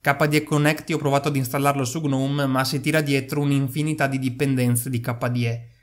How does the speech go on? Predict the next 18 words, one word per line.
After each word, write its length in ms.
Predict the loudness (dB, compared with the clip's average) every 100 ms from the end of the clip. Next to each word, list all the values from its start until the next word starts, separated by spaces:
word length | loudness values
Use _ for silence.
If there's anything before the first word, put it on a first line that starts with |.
| _
mentre 360 | 2 2 2
G 140 | 0 2
S 240 | 2 0
Connect 560 | 0 2 2 2 -2 -6
è 140 | -2
un'integrazione 1200 | 0 0 0 0 0 0 0 2 2 2 0 -2 -8 -20 _ _
di 200 | -4 0
K 300 | 2 4 4
D 80 | 4
E 120 | 2
Plasma, 840 | 4 6 4 2 0 0 -2 -12 _
però, 500 | 0 2 4 4 0 -4
eh, 80 |
appunto 540 | -4 -4 -2 0 0 -2
per, 340 | -2 -4 -6
per 200 | -6 -4 -2
gnome, 340 | 0 2 2
quindi 500 | 2 0 2 0 -4